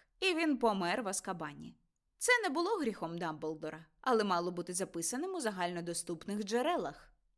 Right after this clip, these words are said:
Гаррі зможе це перевірити і побачить, чи не вигадали це все на рівному місці поборники чистої крові.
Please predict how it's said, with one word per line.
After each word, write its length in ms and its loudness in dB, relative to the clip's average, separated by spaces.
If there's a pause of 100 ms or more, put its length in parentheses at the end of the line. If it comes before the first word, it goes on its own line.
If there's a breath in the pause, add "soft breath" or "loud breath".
(140)
Гаррі 380 6
зможе 360 2
це 160 -2
перевірити 640 -4
і 60 -2
побачить, 800 -2
чи 120 0
не 180 0
вигадали 520 0
це 200 -2
все 260 -2
на 140 -4
рівному 420 -2
місці 440 0
поборники 720 0
чистої 540 -4
крові. 440 -6